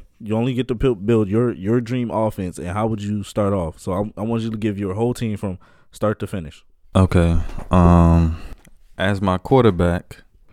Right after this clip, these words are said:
Speaker 2: despite everything that's going on, I'ma go with Deshaun Watson. It's hard to say that name. All them allegations. Uh, but
Speaker 1: We, we going, we going strictly off of production though. Strictly
Speaker 2: Yeah,
Speaker 1: off of
Speaker 2: yeah.
Speaker 1: gameplay.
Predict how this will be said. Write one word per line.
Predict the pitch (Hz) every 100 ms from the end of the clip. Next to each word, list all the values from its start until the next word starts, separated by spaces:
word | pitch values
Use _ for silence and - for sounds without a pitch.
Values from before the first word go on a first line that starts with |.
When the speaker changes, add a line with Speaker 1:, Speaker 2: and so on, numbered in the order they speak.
| _ -
Speaker 2:
despite | - - - 139 117
everything | 101 92 87 90
that's | 82 82
going | - 82 80 82
on, | 76 64 - -
I'ma | 104
go | 92 82 78
with | 64 73
Deshaun | 80 - 80 76 82 -
Watson. | 87 76 71 - - - _ _ -
It's | -
hard | - 87
to | -
say | - 82 78
that | 78
name. | 80 78 90 - - - - -
All | 82
them | 73 73
allegations. | 82 78 - - 78 - - - - - _ _ -
Uh, | 135 160 160 151
but | 135 131 143 131 - 151 -
Speaker 1:
We, |
we | 165
going, | 190 170 131
we |
going | 156 156
strictly | 196 180 175 165
off | 151
of | 139
production | 143 151 160 - 98
though. | 82 - -
Strictly | - 151 135
Speaker 2:
Yeah, | 98 85
Speaker 1:
off |
of | -
Speaker 2:
yeah. | 139 104 76 -
Speaker 1:
gameplay. | 113